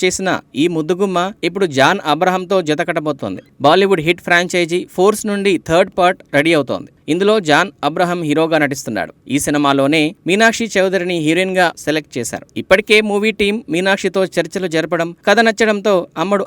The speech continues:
అంగీకరించడం అన్నీ జరిగిపోయాయి. బాలీవుడ్ ఫస్ట్ ప్రాజెక్ట్కి సైన్ చేయడంతో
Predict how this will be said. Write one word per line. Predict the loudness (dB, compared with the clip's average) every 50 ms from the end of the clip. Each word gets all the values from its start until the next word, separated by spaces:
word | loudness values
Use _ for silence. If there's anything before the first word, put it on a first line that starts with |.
| -4 -6
అంగీకరించడం | -4 -4 -4 -2 -2 -2 -2 0 0 0 0 -2 -4 -4 -2 -2
అన్నీ | -2 0 0 0 0
జరిగిపోయాయి. | 0 0 -2 -4 -4 -2 -2 -2 -2 -4 _ _ -6 0 2
బాలీవుడ్ | 2 4 4 4 4 2 2 2
ఫస్ట్ | 2 2 2 2 0 0
ప్రాజెక్ట్కి | 0 0 0 -2 -4 -4 -4 -4 -2 0
సైన్ | 0 0 0 0 -2
చేయడంతో | -2 0 0 -2 -2 -2 -4